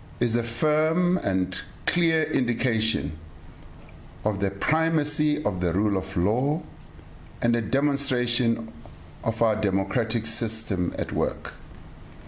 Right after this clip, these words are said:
This response constitutes an ethical, moral, and institutional departure from the abuses revealed by the State Capture Commission.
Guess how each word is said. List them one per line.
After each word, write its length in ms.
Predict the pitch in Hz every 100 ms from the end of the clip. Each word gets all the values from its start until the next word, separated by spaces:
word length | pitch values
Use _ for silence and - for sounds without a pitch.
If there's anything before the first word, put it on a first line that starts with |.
| - - - -
This 260 | 151 170
response 580 | 160 - - 131 127 127
constitutes 1040 | - 151 151 139 127 127 98 - - - - - - - - - -
an 200 | 85 80
ethical, 760 | - 147 160 - 139 131 135 131 -
moral, 600 | 92 113 123 120 117 117
and 360 | - 107 87 78
institutional 840 | - 85 - - 156 147 - 127
departure 680 | 107 92 - 104 104 - 73 - - - - - - -
from 200 | 123 110
the 160 | 113
abuses 680 | 104 92 117 127 - 117 110
revealed 600 | 95 87 98 110 117 110
by 160 | - 87
the 140 | 80
State 400 | 80 - 98 95
Capture 320 | - 98 - 90
Commission. 580 | - 80 87 - -